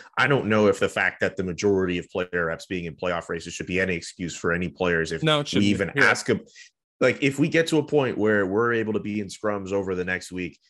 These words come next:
Speaker 1: and we're able to ask for player reps, whether main or alternate player reps for each team, and we're able to ask, you know, "Hey, did you read this report?"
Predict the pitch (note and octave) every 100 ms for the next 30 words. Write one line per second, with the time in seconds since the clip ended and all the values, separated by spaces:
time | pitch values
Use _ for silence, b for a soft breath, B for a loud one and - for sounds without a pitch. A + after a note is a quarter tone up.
0 | _ - F#2 F#2 G#2+ G#2 G2 F2+ F#2+ F2+
1 | F2 E2 - _ - - G2 G2 - -
2 | G2+ F#2 - A2 G2+ G2 G2 F#2+ - F#2+
3 | F2+ E2+ D#2+ D2+ - - F#2+ A2 G#2+ G#2+
4 | G#2 F2+ F2+ - G#2+ G#2 G2+ - F#2+ F2+
5 | F2+ - - E2+ A#2 G#2+ - G2+ F#2 E2
6 | - B B F2 F2 F2+ F#2 G2 F#2+ G2
7 | - F2+ F#2 E2 - F2+ E2 D#2+ A2 A2+
8 | F#2 D#2+ - - G2 F#2 G2 F2 F#2 F2
9 | - - B2+ F#2+ -